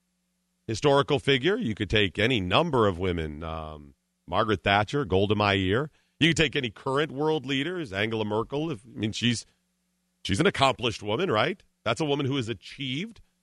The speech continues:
one of the highest levels of her country. That would make sense. No, no, the United Nations decided to go with Wonder Woman. They figure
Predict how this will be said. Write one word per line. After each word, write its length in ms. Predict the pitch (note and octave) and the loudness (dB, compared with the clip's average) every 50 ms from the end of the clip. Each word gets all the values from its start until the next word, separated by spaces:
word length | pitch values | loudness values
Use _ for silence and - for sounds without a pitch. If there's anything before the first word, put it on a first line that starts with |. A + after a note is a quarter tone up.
| _ | _
one 140 | _ A2+ G#2+ | _ 2 4
of 20 | A2+ | 6
the 60 | A2 | 6
highest 320 | A2 B2 B2+ B2 A2 - | 6 6 4 4 2 2
levels 340 | B2+ A#2+ A2+ A#2 C#3 C3 F#2 | 2 2 4 4 2 0 -2
of 80 | G#2+ F2+ | -2 -4
her 100 | G#2+ G#2+ | -4 -4
country. 480 | - - A2+ G#2 F#2+ C3+ D#3+ F#3+ A3 - _ _ _ _ _ _ _ _ _ _ _ | 0 0 -2 0 0 -2 -2 -2 -4 -6 _ _ _ _ _ _ _ _ _ _ _
That 100 | D#3 D#3+ | 2 2
would 120 | G3+ G3+ | 4 4
make 180 | G#3 E3+ G#2+ - | 2 0 0 0
sense. 320 | - F#2+ G2+ A#2 - - - _ _ _ _ _ _ _ _ _ | 0 0 0 0 -2 -10 -20 _ _ _ _ _ _ _ _ _
No, 140 | - G#3 A#3 | 4 4 6
no, 180 | A3+ G3 F3 - | 6 4 2 0
the 140 | D3 F3+ | -2 0
United 440 | F#3+ G3 A3 B3 C#4 C#4+ C4 B3 E3+ | 2 2 4 4 2 2 0 -2 0
Nations 460 | F#3+ G3+ G3+ G3+ - - F3+ D#3+ B2+ | 0 0 0 0 0 0 0 0 0
decided 460 | - D#3 C#3 - D#3+ C#3+ C#3+ D3 D3+ C#3 | -2 -4 0 2 2 2 2 2 0 0
to 40 | |
go 120 | B2 A#2+ A2 | 2 2 4
with 120 | A#2+ C3 | 4 2
Wonder 380 | D3 E3 G#3 A#3+ B3 G#3+ F3 C3+ | 2 4 4 4 6 4 4 4
Woman. 380 | A2+ G2+ F2+ D#2+ C2+ A#1 - - _ _ _ _ _ _ _ _ _ _ _ _ _ _ _ _ _ _ _ _ _ | 4 4 2 2 0 -4 -8 -16 _ _ _ _ _ _ _ _ _ _ _ _ _ _ _ _ _ _ _ _ _
They 120 | - A#2+ C3 | -6 -4 -4
figure 400 | G2 C#3+ D3+ B2+ C#3 C#3+ - | -2 -2 0 0 0 0 0